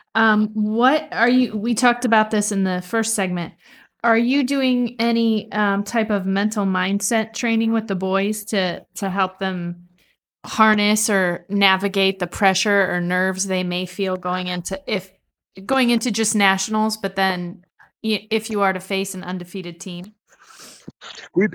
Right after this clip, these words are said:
Speaker 2: we don't, I don't, I guess, specifically, um, you know, do anything, like, during a practice or anything like that. We had a, our, our, I kinda have a, I'll say, a theme or kind of a mantra that we do every year.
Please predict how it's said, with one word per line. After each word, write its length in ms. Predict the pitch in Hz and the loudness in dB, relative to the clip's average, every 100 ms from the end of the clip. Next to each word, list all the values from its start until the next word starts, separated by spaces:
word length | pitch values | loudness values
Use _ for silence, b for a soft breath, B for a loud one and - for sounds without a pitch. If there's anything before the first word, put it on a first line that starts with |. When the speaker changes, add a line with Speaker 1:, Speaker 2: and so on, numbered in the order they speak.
| - - | -6 2
Speaker 2:
we 140 | 180 | 4
don't, 480 | 202 214 202 - - - | 6 6 2 -2 -8 2
I 80 | 160 | 4
don't, 340 | 202 190 - | 6 4 0
I 160 | 123 135 | -2 2
guess, 200 | 143 - | 2 -2
specifically, 920 | - 127 - 147 165 - 147 143 143 b b b _ | -2 -4 0 0 2 0 2 0 -2 b b b _
um, 420 | 110 110 104 95 - _ | 0 2 2 -2 -10 _
you 140 | 127 | 0
know, 120 | 127 104 | 2 4
do 180 | 131 | 4
anything, 420 | 131 123 135 120 120 | 4 2 2 2 2
like, 180 | 110 | 0
during 240 | 123 113 110 | 2 2 2
a 40 | |
practice 460 | - 113 113 120 - | -2 -4 -2 -4 -2
or 80 | 120 | -4
anything 360 | 113 127 117 | -4 -4 -4
like 180 | 117 113 | -4 -6
that. 220 | 123 120 - b b b _ | -4 -4 -6 b b b _
We 180 | 120 139 | 2 4
had 260 | 143 143 135 | 6 4 4
a, 260 | 123 117 110 | 4 2 2
our, 200 | 131 131 117 | 2 2 2
our, 220 | 123 120 _ | 2 0 _
I 60 | 127 | -4
kinda 240 | - 196 | 2 4
have 180 | 156 135 | 6 4
a, 100 | 120 - - - | 2 -4 -14 -12
I'll 100 | 139 | -4
say, 180 | - 165 | 2 2
a 40 | |
theme 460 | - - 123 127 123 | 2 0 2 2 2
or 180 | 104 98 | 2 0
kind 200 | 139 123 | -2 -2
of 60 | |
a 80 | 104 | 0
mantra 460 | 101 107 110 - 110 | -2 -2 -2 -2 -2
that 140 | 110 | -2
we 100 | 107 | -4
do 180 | 107 113 | 2 4
every 300 | 110 110 104 | 4 2 -4
year. 240 | 107 110 | -6 -6